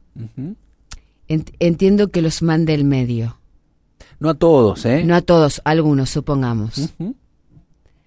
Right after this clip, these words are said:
Speaker 2: Em, y lo voy a hacer una analogía con algo que, que me decían, o que me dijeron hace muchos años,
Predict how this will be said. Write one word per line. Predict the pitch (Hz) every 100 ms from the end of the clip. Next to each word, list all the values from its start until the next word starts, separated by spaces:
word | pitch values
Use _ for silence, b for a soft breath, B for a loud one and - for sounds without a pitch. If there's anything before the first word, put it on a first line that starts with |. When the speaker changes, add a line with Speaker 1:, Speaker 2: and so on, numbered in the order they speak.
| _ _ _ _
Speaker 2:
Em, | 160 170 170 160 151 147 139 135 131 113 - _ _ _ b b -
y | 175
lo | 185
voy | 196 240
a |
hacer | - 240
una | 226
analogía | 202 185 165 170 196
con | 175 175
algo | 170 175 170
que, | - 151 139 113 -
que | - 147
me | 147
decían, | 147 - 165 160 - _ _ -
o | 139
que | 156
me | 160
dijeron | 165 170
hace | 170 - 165
muchos | 165 160 165 180
años, | 175 190 196